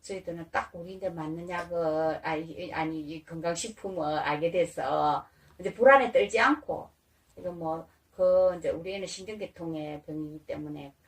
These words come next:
단시간에 좋아지지는 않는다고 하더라고요. 근데 희귀 난치병이기 때문에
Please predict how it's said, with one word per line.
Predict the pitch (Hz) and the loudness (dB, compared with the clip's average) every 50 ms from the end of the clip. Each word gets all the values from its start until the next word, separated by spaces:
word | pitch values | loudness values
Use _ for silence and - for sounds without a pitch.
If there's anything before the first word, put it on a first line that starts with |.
| _ _ _ _ _ _ _ _ _ _ _ _ _ | _ _ _ _ _ _ _ _ _ _ _ _ _
단시간에 | - 151 160 160 - - 262 269 240 196 175 170 | -4 -2 -2 -2 -2 2 2 4 4 4 2 0
좋아지지는 | 165 156 156 165 160 - 180 180 - 165 165 156 139 | 0 -2 -2 -2 -2 -4 -10 -14 -12 -10 -10 -8 -6
않는다고 | 156 156 170 202 220 214 185 160 156 | -6 -6 -4 -4 -6 -6 -6 -6 -8
하더라고요. | 147 156 147 151 151 147 143 - - - - - - 143 143 _ _ _ _ _ _ _ _ _ _ _ _ _ _ _ _ - - - - | -12 -14 -14 -14 -14 -14 -14 -16 -16 -16 -16 -16 -16 -18 -20 _ _ _ _ _ _ _ _ _ _ _ _ _ _ _ _ -14 -14 -12 -10
근데 | 165 160 165 | -8 -8 -8
희귀 | 165 - 285 269 226 233 185 | -4 -4 -4 -4 -4 -4 -4
난치병이기 | 165 143 143 139 - - - - 208 190 180 165 151 156 151 151 | -4 -4 -4 -8 -12 -10 -4 -4 -2 -2 -2 -4 -6 -6 -6 -6
때문에 | - 156 147 147 151 151 147 143 143 147 147 143 - | -6 -6 -6 -6 -8 -8 -8 -10 -10 -12 -12 -14 -16